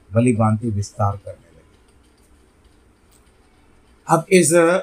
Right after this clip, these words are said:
उत्तम विद्या के पंचाक्षरी स्वरूप का वर्णन किया जाता है कि आदि में नमः पद का प्रयोग करना चाहिए, उसके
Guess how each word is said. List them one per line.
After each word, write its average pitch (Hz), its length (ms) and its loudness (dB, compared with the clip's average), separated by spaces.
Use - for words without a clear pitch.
उत्तम 160 460 0
विद्या 135 440 0
के 147 180 0
पंचाक्षरी 127 840 -2
स्वरूप 117 340 -4
का 117 80 0
वर्णन 113 420 0
किया 107 280 -4
जाता 101 320 -6
है 127 120 -6
कि 123 260 -8
आदि 113 340 0
में 117 300 -2
नमः 143 500 2
पद 123 200 2
का 131 160 0
प्रयोग 113 380 -2
करना 98 360 -8
चाहिए, - 260 -16
उसके 185 480 0